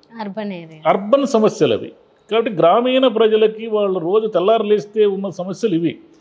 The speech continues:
Speaker 2: కాబట్టి జగన్ గారు పర్టికులర్గా ఫోకస్ చేయడం వెనుక ఉద్దేశం ఏమిటంటే ఆయన తన ఓటర్లు ఎవరో వాళ్ళని సమీకృతం చేసుకునే దిశగా ఉన్నాడు. తన పథకాలన్నీ కూడా "నేను రాకపోతే పోతాయి,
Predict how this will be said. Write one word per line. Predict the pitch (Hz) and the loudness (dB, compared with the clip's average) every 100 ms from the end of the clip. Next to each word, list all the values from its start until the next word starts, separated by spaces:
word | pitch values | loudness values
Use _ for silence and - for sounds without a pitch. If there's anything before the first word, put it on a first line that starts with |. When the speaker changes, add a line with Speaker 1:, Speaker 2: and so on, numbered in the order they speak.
| _ _ _ 208 | _ _ _ -2
Speaker 2:
కాబట్టి | 233 226 | 0 2
జగన్ | 196 220 240 240 | 2 2 2 2
గారు | 240 226 226 220 - - _ - | 2 2 0 -2 -6 -20 _ -6
పర్టికులర్గా | 180 - - 220 226 226 214 220 220 220 - - _ _ - | -6 -6 -6 -2 0 0 0 0 -2 -6 -12 -20 _ _ -10
ఫోకస్ | 196 185 - 196 | -6 -6 -6 -6
చేయడం | 190 185 180 | -6 -6 -6
వెనుక | 180 170 | -6 -6
ఉద్దేశం | 160 165 185 160 156 | -6 -4 -4 -6 -10
ఏమిటంటే | 160 - 110 104 214 285 - - _ _ _ _ - | -10 -10 -12 -4 -2 -2 -6 -20 _ _ _ _ -2
ఆయన | 170 208 226 277 269 - - _ _ - | 2 2 2 0 -4 -14 -20 _ _ -2
తన | 185 | 0
ఓటర్లు | 220 208 220 214 226 226 | 2 2 0 0 -2 2
ఎవరో | 190 185 247 | 2 2 0
వాళ్ళని | 214 190 190 214 | 0 0 0 -2
సమీకృతం | - 190 233 - 208 196 185 | -4 -6 -6 -8 -6 -4 -2
చేసుకునే | 175 - 165 165 | -2 -2 -8 -8
దిశగా | 143 139 180 | -10 -8 -4
ఉన్నాడు. | 180 151 156 | -2 -2 -2
తన | 127 131 | -2 -2
పథకాలన్నీ | 139 160 190 190 185 175 175 180 185 | -2 -4 0 2 4 2 -2 -6 -6
కూడా | 180 165 151 170 135 - - _ _ _ _ _ _ - | -4 -2 2 2 0 -8 -20 _ _ _ _ _ _ -4
"నేను | 160 160 | 0 2
రాకపోతే | 170 196 185 180 220 | 2 2 0 2 0
పోతాయి, | 214 175 170 143 151 120 | 2 2 4 2 -2 -8